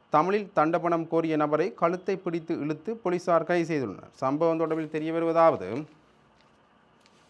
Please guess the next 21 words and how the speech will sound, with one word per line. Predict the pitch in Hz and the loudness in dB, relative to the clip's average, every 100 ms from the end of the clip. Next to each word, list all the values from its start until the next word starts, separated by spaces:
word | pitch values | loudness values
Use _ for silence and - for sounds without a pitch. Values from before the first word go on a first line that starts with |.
| _ _ _ 107 104 _ _ _ - | _ _ _ _ _ _ _ _ -6
வாகன | 113 147 170 165 | 4 6 6 2
சாரதியொருவர் | 160 151 156 160 156 180 220 | 2 2 2 -2 -2 -4 -4
குருமன்காடு | 165 170 170 165 160 | -4 -2 0 2 2
சந்தி | 160 156 160 | 2 -4 -6
பகுதியில் | 160 160 156 156 233 - _ _ _ _ - 104 - 113 | -4 -4 -4 -4 -6 -10 _ _ _ _ -16 -16 -12 0
வர்த்தக | 127 - 190 185 | 0 0 -2 -2
நிலையம் | 165 165 165 | -2 -2 -2
ஒன்றுக்கு | 165 160 151 | -2 -4 -6
முன்பாக | 160 160 160 151 196 | -6 -2 0 0 0
வாகனத்தை | 170 170 165 160 | 0 0 0 -2
நிறுத்தியுள்ளார். | 160 151 147 104 90 - - 120 | -2 -4 -4 -6 -6 -12 -12 -6
இதன்போது | 147 156 156 214 | -4 0 0 0
அங்கு | 180 165 | -2 0
வருகை | 156 165 165 | 0 0 0
தந்த | 160 | -2
போலீசார் | 156 160 - 107 101 131 | -2 -2 -2 -2 -2 -2
வாகனத்தை | 147 160 160 160 | 0 0 -2 -2
அங்கிருந்து | 151 160 156 139 | -2 -2 -4 -2
அகற்றுமாறு | 135 156 165 160 151 160 208 | -2 -2 -4 -2 -2 -2 -2
அவருக்கு | 151 165 156 165 - | 0 0 -2 -6 -4
அறிவுறுத்தியுள்ளனர். | 135 156 170 160 165 139 87 | 0 0 0 -2 -2 -4 -6